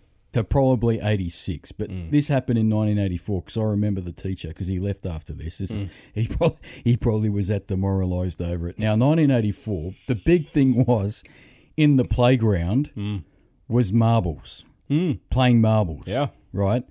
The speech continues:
Speaker 1: And
Speaker 2: They
Speaker 1: the whole
Speaker 2: banned that shit not long after.
Speaker 1: Oh, really?
Speaker 2: Mm.
Speaker 1: No, that's pro-, I, probably for this reason. I probably was the instigator of this shit.
Speaker 2: Mm.
Speaker 1: Well, not me, but the kids that were hang-, I was hanging out with. But the big thing about marbles back then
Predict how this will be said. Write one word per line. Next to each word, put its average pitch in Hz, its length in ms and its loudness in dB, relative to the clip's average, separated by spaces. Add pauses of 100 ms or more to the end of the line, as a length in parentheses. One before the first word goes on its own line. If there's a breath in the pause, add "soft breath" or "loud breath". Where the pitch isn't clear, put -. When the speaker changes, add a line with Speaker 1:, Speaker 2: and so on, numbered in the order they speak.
(440 soft breath)
Speaker 1:
And 120 140 2
Speaker 2:
They 127 40 6
Speaker 1:
the 120 40 4
whole 156 120 2
Speaker 2:
banned 127 200 0
that 87 140 -6
shit - 340 -8
not 92 180 -10
long 85 180 -10
after. 87 440 -12 (560)
Speaker 1:
Oh, 110 100 2
really? 110 500 0
Speaker 2:
Mm. 107 220 -6
Speaker 1:
No, 117 220 2
that's 143 160 2
pro-, 135 400 -4
I, 147 40 2 (160)
probably 175 340 4
for 139 180 0
this 127 180 2
reason. 131 380 2
I 143 100 4
probably 135 540 2
was 123 180 2
the 117 160 4
instigator 110 640 0
of 90 80 -4
this 87 140 -4
shit. 131 140 -2
Speaker 2:
Mm. 135 240 0 (160 soft breath)
Speaker 1:
Well, 123 120 2
not 143 180 2
me, 117 220 4
but - 240 -4
the 104 100 -2
kids 117 320 -2
that 107 220 -2
were 110 80 -2
hang-, 107 180 -2
I 107 60 -6
was 110 160 -4
hanging 107 280 -2
out 120 160 -2
with. 92 200 -10 (480 loud breath)
But 139 100 2
the 147 80 4
big 185 220 2
thing 185 180 2
about 139 400 2 (580 loud breath)
marbles 123 580 2
back 104 280 -4
then 113 440 -2